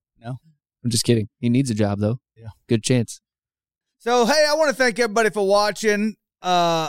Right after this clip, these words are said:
Speaker 1: how I stay motivated. I don't know if that was very motivating because it, to me, it's, you know, I kinda got that David Goggins. Just, you're
Speaker 2: I'm amped up. I'm ready to, I'm ready
Speaker 1: I'm
Speaker 2: to
Speaker 1: not amped up. I, I'm just, uh, when people ask me, "What do you do?" You know, I'm like,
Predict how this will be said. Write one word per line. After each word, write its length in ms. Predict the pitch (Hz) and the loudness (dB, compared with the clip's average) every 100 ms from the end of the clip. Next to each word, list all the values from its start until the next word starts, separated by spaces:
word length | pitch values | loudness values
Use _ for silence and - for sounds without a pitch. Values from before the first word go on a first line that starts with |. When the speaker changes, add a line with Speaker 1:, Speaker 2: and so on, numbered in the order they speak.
| - | -4
Speaker 1:
how 220 | 147 196 | 0 2
I 140 | 185 | 0
stay 200 | 165 180 | -2 -2
motivated. 680 | 160 156 151 151 151 151 151 | -2 0 0 0 0 0 -2
I 160 | 131 143 | -2 0
don't 180 | 156 139 | 0 0
know 240 | 143 143 | -2 0
if 80 | 120 | 0
that 180 | 139 127 | 0 0
was 140 | 123 | -2
very 260 | 104 127 123 | 0 0 0
motivating 680 | 123 127 123 131 131 131 127 | 0 0 0 0 2 0 0
because 540 | 120 127 117 110 - - | -2 0 0 -2 -8 -20
it, 140 | 123 _ _ | -20 _ _
to 80 | 131 | -4
me, 180 | 131 127 | 0 2
it's, 200 | 117 - - | 0 -4 -16
you 180 | - 208 | -6 -2
know, 120 | 233 | 0
I 80 | 233 | -2
kinda 240 | - 247 | -2 -2
got 160 | 226 185 | -2 -2
that 180 | 104 | -2
David 300 | 135 143 147 | 0 0 0
Goggins. 340 | 123 139 160 104 | 0 0 -2 -2
Just, 320 | 123 147 - _ | -2 -2 -6 _
you're 200 | 127 120 _ - | -14 -14 _ -6
Speaker 2:
I'm 140 | 123 | 0
amped 260 | 131 117 - | 2 0 2
up. 160 | 123 | 2
I'm 100 | 104 123 | 2 0
ready 200 | 131 110 | 2 2
to, 100 | 101 - | 0 -4
I'm 160 | 117 120 | -4 0
ready 140 | 117 | 0
Speaker 1:
I'm 60 | 240 | 2
Speaker 2:
to 40 | |
Speaker 1:
not 180 | 277 214 | 0 0
amped 200 | 185 160 | -2 0
up. 160 | 214 175 | 0 0
I, 160 | 156 | 0
I'm 80 | 190 | 0
just, 220 | 208 175 | 0 -2
uh, 80 | - 110 | -6 -12
when 240 | 165 170 165 | -8 -4 -2
people 280 | 196 214 | -2 0
ask 180 | 160 170 | 0 0
me, 80 | 160 | -2
"What 160 | 127 214 | 0 0
do 80 | |
you 100 | 233 | 0
do?" 380 | 226 247 254 254 | -2 -2 0 0
You 140 | 214 165 | 0 0
know, 80 | 156 | 0
I'm 140 | 147 | 2
like, 220 | 147 113 | 2 0